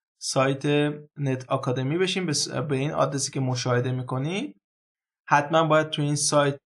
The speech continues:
خودتون رو رجیستر کنید. برای دانلود پکت تریسر باید به این آدرس مراجعه کنید.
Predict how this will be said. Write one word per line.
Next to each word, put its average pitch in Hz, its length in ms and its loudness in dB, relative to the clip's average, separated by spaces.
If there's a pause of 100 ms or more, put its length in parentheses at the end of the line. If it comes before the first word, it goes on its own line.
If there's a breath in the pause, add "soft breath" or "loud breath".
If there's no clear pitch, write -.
(120)
خودتون 135 300 0
رو 131 140 0
رجیستر 127 480 0
کنید. 190 460 -4 (320)
برای 139 200 6
دانلود 139 460 2
پکت 131 320 -2
تریسر 131 380 -2
باید 143 240 4
به 147 80 -4
این 151 80 -2
آدرس 156 580 0 (420)
مراجعه 139 640 4
کنید. 147 560 -2